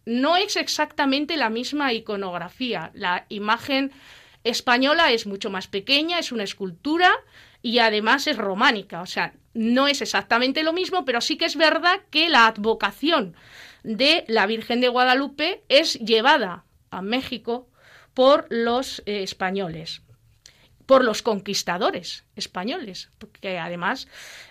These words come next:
eh, durante la Reconquista, esta imagen, la imagen española,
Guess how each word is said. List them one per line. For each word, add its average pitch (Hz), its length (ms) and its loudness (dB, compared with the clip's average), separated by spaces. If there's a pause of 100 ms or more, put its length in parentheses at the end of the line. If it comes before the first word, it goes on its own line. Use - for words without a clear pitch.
(100)
eh, 233 300 4
durante 247 420 4
la 226 100 6
Reconquista, 226 880 0 (920)
esta 262 360 4
imagen, 269 640 2
la 220 120 -2
imagen 196 840 -4 (600)
española, 254 680 0